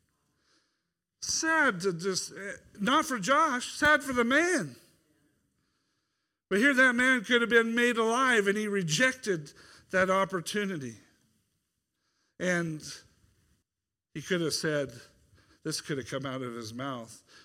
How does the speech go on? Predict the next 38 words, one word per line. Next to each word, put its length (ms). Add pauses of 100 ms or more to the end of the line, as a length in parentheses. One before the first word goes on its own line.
(140)
"Teach 280
me 80
your 120
statutes." 880 (1040)
Teach, 220 (460)
where 120
can 160
I 80
find 340
somebody 380
to 100
teach 460
me 360 (280)
what 320
you 160
know? 460 (300)
Teach 300
me 160
the 140
word 200
of 140
God. 360 (360)
And 120
he 100
could 160
have 60
been 180
pointed, 380 (340)
point 240
him 140
to 100
that. 320 (1300)
But 140
that, 200
that, 180 (300)
you 140
know, 160 (240)
and 180